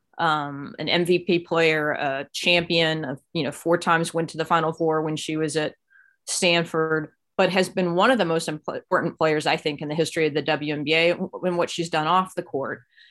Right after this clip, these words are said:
And that should matter to U S A Basketball because a hundred percent of their players are coming from the W N B A.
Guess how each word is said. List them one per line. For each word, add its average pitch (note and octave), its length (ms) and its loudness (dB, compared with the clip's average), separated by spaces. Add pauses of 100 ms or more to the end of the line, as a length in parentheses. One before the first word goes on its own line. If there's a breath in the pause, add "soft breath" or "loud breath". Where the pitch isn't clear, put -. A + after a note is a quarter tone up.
(240 soft breath)
And F3+ 460 4 (300)
that G#3 240 4
should B3 200 0
matter F#3 520 0 (400)
to F#3+ 100 -6
U F3+ 140 4
S E3+ 120 -2
A F3 80 0
Basketball D#3+ 600 -2
because D#3+ 400 -2
a D3 60 -2
hundred F3 360 -4
percent D#3+ 340 -4
of D3+ 120 -8
their D3 120 -4
players D3 400 0
are C#3+ 120 -4
coming E3 340 -2
from C#3 180 -10
the C#3+ 80 -6
W C3+ 380 -4
N B2+ 160 -6
B B2 140 -6
A. C3 200 -6